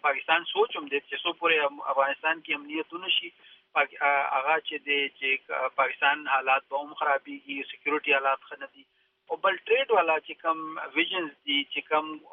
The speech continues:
دا سوچ کوي چې کنیکټیویټي ریجن کې، سنټرل ایشیا نه ګیس به لاندې راځي، آ، او هندوستان پورې به ځي، بل طرف ته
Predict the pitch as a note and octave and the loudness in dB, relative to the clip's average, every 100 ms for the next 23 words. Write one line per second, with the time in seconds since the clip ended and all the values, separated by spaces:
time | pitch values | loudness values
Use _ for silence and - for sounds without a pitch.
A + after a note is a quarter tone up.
0 | D3+ - - D#3+ _ _ - D3+ D3+ - | -4 -4 -10 -12 _ _ 2 2 2 -2
1 | F3+ F#3+ - D#3 - C#3+ C#3 C#3 _ G3 | -2 -2 0 0 0 -6 -2 -2 _ -4
2 | A3 - D3 B2 A#2+ A#2+ B2 B2 - A2 | -2 -2 -2 -2 -6 -8 -8 -12 -16 -20
3 | _ _ _ _ _ - C#3+ C#3+ D3+ D#3 | _ _ _ _ _ -8 -4 0 0 2
4 | D#3+ D3+ D3 C#3 C#3 D3+ D3+ D#3 D3+ C#3+ | 0 2 2 2 2 2 0 -2 0 0
5 | D3 C#3+ C#3 C#3 C#3 C3 _ _ _ _ | 0 2 2 2 -14 -18 _ _ _ _
6 | C#3 C3+ C#3+ C3 C3+ D3 C#3 C3+ C#3+ C3 | 4 4 2 -2 -4 -2 -2 -2 -8 -12
7 | - D#3+ F3 E3+ E3 D#3+ D#3 D3 C#3+ C#3 | 2 2 2 -2 -2 0 -2 -2 -4 -10
8 | - D3+ D3+ D#3 D3 - C#3+ | 0 0 2 0 0 0 0